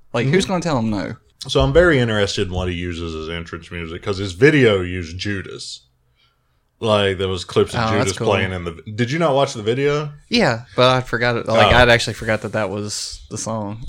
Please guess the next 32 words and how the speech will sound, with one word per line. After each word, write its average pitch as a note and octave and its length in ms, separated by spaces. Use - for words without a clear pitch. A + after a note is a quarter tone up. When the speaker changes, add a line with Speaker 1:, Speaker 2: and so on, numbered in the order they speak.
Speaker 2:
So G#2+ 360
I B2+ 140
have D#3 100
a C3 60
feeling B2+ 300
he'll F#2+ 100
probably E2 320
use B1 200
something - 240
like B1+ 220
that. C2+ 420
But, - 200
uh, G2+ 320
it F#2+ 40
was, F2 520
I G2+ 240
can't - 300
wait. - 240
Wrestle F#2 260
Kingdom's F2 380
so F2 160
good, F2 260
which - 280
I C#3 80
sent D3+ 240
y'all A2 140
a F#2+ 60
message. F2 340
You G#2 80
need F2+ 200
to E2+ 100
watch E2+ 560